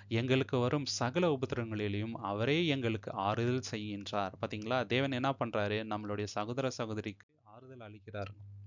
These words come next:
நம்ம சபையில கூட நீங்க பாத்தீங்கன்னாக்கா, பசங்களை இழந்தவங்க இருக்கிறாங்க, எவ்வளோ கஷ்டத்துல இருக்கிறவங்க இருக்கிறாங்க. சரிங்களா? ஆனாலும் தேவனுக்குள்ள ரொம்ப, ரொம்ப விசுவாசத்துல ஸ்ட்ராங்கா இருக்கிறாங்க.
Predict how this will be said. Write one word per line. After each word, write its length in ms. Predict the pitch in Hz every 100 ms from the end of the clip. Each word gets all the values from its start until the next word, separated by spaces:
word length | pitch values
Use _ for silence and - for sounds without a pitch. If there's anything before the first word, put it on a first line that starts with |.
| - - - - - -
நம்ம 160 | 120 120
சபையில 280 | 131 143
கூட 180 | 143 147
நீங்க 240 | 143 135 127
பாத்தீங்கன்னாக்கா, 800 | 131 139 131 123 113 143 120 123 - - -
பசங்களை 480 | 117 - 139 139 131
இழந்தவங்க 560 | 117 117 120 117 110 104
இருக்கிறாங்க, 560 | - 110 104 101 92
எவ்வளோ 360 | 104 107 131 143
கஷ்டத்துல 580 | 120 - - 143 151 123
இருக்கிறவங்க 540 | 104 117 117 113 107 107
இருக்கிறாங்க. 420 | - 113 104 98 101
சரிங்களா? 300 | 107 101 101
ஆனாலும் 760 | 110 101 110 123 139 160 175 - - - -
தேவனுக்குள்ள 760 | 104 117 143 160 139 135 123 127
ரொம்ப, 280 | 113 117 139
ரொம்ப 260 | 143 143
விசுவாசத்துல 640 | 120 113 135 131 - 110 110
ஸ்ட்ராங்கா 640 | - 104 117 139 147 123
இருக்கிறாங்க. 380 | - - 95